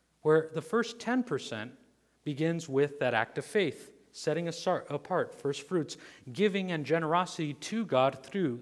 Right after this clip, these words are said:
the local church. Then the next ten percent is the next bucket, and that goes toward saving, which can then, uh, uh, bring me to a place where I'm not just living paycheck to paycheck.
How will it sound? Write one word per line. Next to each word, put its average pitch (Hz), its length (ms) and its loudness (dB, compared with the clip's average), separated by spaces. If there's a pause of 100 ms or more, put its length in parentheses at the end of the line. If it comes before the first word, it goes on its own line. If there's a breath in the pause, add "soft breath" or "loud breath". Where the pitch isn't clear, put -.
the 135 120 0
local 123 300 -2
church. - 500 -4 (720 soft breath)
Then 170 140 2
the 165 80 4
next 214 380 0
ten 151 200 0
percent 156 520 -4
is 127 220 -4 (140)
the 160 80 -2
next 202 320 0
bucket, 117 360 -6 (560 soft breath)
and 143 180 0
that 180 220 4
goes 160 440 2
toward 151 500 2
saving, 160 580 0 (560 soft breath)
which 156 240 -2
can 143 180 -2
then, 175 400 0
uh, 147 360 4
uh, 131 140 -6 (260)
bring 156 360 -4
me 180 120 -4
to 147 180 0
a 131 60 2
place 151 340 -4
where 160 100 -2
I'm 165 160 0
not 156 160 0
just 156 220 -6
living 175 360 -2 (300 loud breath)
paycheck 185 720 -2
to 175 100 -2
paycheck. 185 580 -4